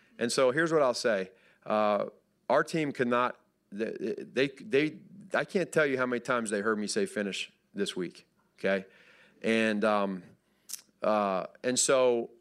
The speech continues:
what, what, what I thought was pretty awesome was we ended up, uh, having that, that fake punt, and you can feel the,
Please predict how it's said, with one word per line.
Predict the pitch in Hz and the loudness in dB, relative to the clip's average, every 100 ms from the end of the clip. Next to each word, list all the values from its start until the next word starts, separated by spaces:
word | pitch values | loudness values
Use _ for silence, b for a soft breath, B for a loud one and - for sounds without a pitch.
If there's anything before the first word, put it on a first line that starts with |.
| - | -8
what, | 110 147 | 0 2
what, | 135 120 | 2 2
what | 135 | 2
I | 160 | 0
thought | - - | -2 -4
was | 123 | -4
pretty | - 135 117 | 0 2 4
awesome | 117 117 113 104 | 4 2 -2 0
was | 101 98 92 - B B B B | 2 2 -2 -12 B B B B
we | 110 117 | 0 2
ended | 127 117 | 2 2
up, | 113 - | 2 2
uh, | 107 98 | 2 2
having | 95 113 110 | 2 -2 0
that, | 107 98 - _ _ _ | -2 -4 -6 _ _ _
that | - 92 | -2 -2
fake | - 107 104 | 0 0 0
punt, | - 110 95 - | -2 -2 -2 -4
and | 98 | -4
you | 107 | -2
can | 107 | -4
feel | 98 - 120 113 | -6 0 2 4
the, | 98 92 90 | 2 0 -2